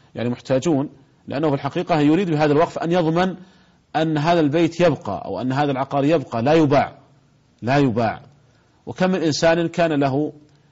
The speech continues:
آه، ورثة ثم بعد وفاته، آه، تنازع الورثة وباعوا جميع ال-، ال-، التركة التي خلفها،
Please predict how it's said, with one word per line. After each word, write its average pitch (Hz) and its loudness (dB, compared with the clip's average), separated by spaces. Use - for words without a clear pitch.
آه، 104 -8
ورثة 113 -2
ثم - -6
بعد 156 0
وفاته، 131 -2
آه، 120 -10
تنازع 139 -2
الورثة 113 -4
وباعوا 117 -2
جميع 123 0
ال-، 123 -10
ال-، 50 -14
التركة 131 -2
التي 117 -4
خلفها، 127 -2